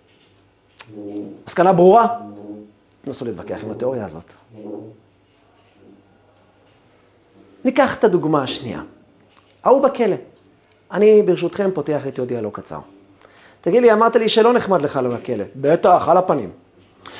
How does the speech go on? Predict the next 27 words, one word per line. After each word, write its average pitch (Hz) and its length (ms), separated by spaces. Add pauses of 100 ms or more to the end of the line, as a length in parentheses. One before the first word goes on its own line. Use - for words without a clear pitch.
"תגיד 320 200
לי, 302 80
ואם 233 140
כל 359 300
העולם 277 460
היה 220 140
נולד 208 300
בכלא, 139 340 (340)
כולם, 294 580
ללא 196 140
יוצא 254 240
מן 240 160
הכלל, 226 400
נמצאים 262 260 (120)
עשר 370 220
שנים 269 280
בכלא, 226 300 (160)
מגיל 240 260
עשרים 247 300
עד 170 80
גיל 151 100
שלושים. - 340 (120)
כולם 214 320
עוברים, 175 440 (200)
אין 277 180
מציאות 165 340
שלא. 113 220